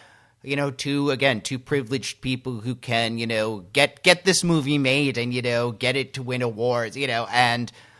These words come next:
all of that, and, you know, can fuck off and go to castles, you know, for weeks at a time, and yet they are still dealing with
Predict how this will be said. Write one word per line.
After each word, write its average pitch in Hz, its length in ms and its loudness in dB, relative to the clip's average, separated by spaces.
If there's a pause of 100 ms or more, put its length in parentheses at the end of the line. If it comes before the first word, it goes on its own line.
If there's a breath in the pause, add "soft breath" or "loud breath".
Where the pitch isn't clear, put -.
(160 soft breath)
all 131 200 8
of 107 160 -6
that, 135 340 8
and, 127 180 -2
you 127 80 -4
know, 107 140 -6
can 127 160 -10
fuck 143 300 4
off 123 240 8
and 117 100 -6
go 113 100 -4
to 107 80 -6
castles, 120 600 2
you 107 80 -10
know, 101 120 -8
for 113 160 -10
weeks 101 400 -10
at 104 140 -6
a 104 60 -10
time, 131 600 0 (360 soft breath)
and 170 180 0
yet 180 160 4
they 170 160 4
are 151 100 4
still 160 300 0
dealing 139 400 -2
with 131 160 -2